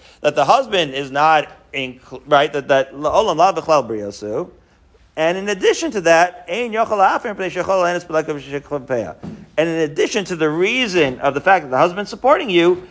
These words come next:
you also have this added benefit of going and getting leket shikha v'peah. So the reason, it's just giving a double reason for why the husband can't be mefer, 'cause at the end of the day, the woman can survive in two ways. She could survive by her husband's bank account and support,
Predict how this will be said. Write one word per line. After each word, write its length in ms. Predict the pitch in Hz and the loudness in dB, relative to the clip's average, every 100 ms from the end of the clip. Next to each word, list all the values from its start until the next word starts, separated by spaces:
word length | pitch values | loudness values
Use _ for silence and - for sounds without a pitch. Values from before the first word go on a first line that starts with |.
| - | -18
you 160 | 160 196 | -8 2
also 320 | 214 285 269 | 4 4 2
have 180 | 190 185 | 2 2
this 160 | 196 - | -2 2
added 380 | 214 302 285 | 4 4 0
benefit 640 | 175 170 165 170 160 160 - _ _ | 2 2 2 0 0 -2 -14 _ _
of 240 | 180 165 | 2 4
going 320 | 185 208 214 196 | 4 4 2 -4
and 160 | 185 | -2
getting 220 | 170 180 175 | 0 0 2
leket 300 | 180 202 196 | 0 0 -4
shikha 380 | 208 202 226 | -8 -4 -4
v'peah. 320 | 226 294 139 107 | 0 2 2 -4
So 120 | 143 | -10
the 100 | 135 | -10
reason, 460 | 139 220 285 180 131 | -6 -6 -6 -8 -8
it's 140 | 151 | -10
just 240 | 214 196 - | -10 -12 -8
giving 320 | 202 196 160 | -8 -6 -8
a 160 | 147 139 | -6 -4
double 340 | 131 190 190 | 2 2 2
reason 260 | 165 185 147 | -2 -4 -6
for 100 | 139 | 0
why 200 | 147 143 | 2 2
the 100 | 135 | 2
husband 280 | 147 139 135 | 0 -2 -6
can't 120 | 139 | -8
be 80 | 127 | -6
mefer, 380 | 131 131 87 78 _ _ | -10 -10 -12 -20 _ _
'cause 180 | 147 135 | -6 -4
at 140 | 143 | -4
the 140 | 151 165 | 0 -2
end 100 | 175 | 0
of 60 | |
the 120 | 180 | -2
day, 80 | 208 | 0
the 120 | 160 | 0
woman 240 | 170 175 175 | -2 -4 -4
can 260 | 180 175 | 0 0
survive 560 | 170 160 131 104 80 - _ _ - | -2 0 0 0 -6 -18 _ _ -10
in 120 | 156 160 | -6 -4
two 200 | 233 196 | 0 0
ways. 360 | 92 - - - | 0 -4 -18 -10
She 160 | 156 | -8
could 100 | 151 | -6
survive 380 | 143 165 196 160 | 0 4 4 4
by 160 | 147 131 | 2 2
her 100 | 113 | 0
husband's 340 | 127 147 160 | -2 -2 0
bank 240 | 175 180 | 2 2
account 360 | 180 202 214 214 | -2 -2 -2 -2
and 100 | 196 | -10
support, 500 | 214 226 254 262 - | -6 0 2 0 -8